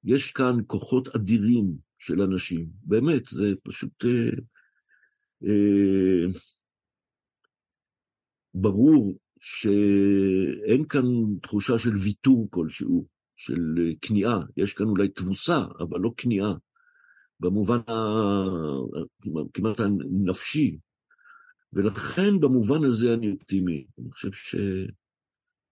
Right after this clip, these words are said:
שאנחנו כרגע בעידן של, אה, ב-, בתקופה של בריחה, בריחה, כלומר, מפחד, פינוי, אנחנו בורחים מהבית, אה,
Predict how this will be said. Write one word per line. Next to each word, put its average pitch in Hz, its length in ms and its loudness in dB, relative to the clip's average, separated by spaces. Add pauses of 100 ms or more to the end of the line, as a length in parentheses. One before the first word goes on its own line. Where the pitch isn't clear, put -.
(2250)
שאנחנו 101 360 -4
כרגע 120 420 2
בעידן 113 680 2
של, 101 380 0
אה, 101 300 4
ב-, 90 240 0
בתקופה 95 420 -4
של 104 200 -2
בריחה, 104 600 -2
בריחה, 90 600 -6
כלומר, 92 280 -2 (400)
מפחד, 101 520 -4 (1080)
פינוי, 110 580 4 (320)
אנחנו 104 520 -2
בורחים 110 680 0 (100)
מהבית, 87 600 -2 (880)
אה, 92 1080 2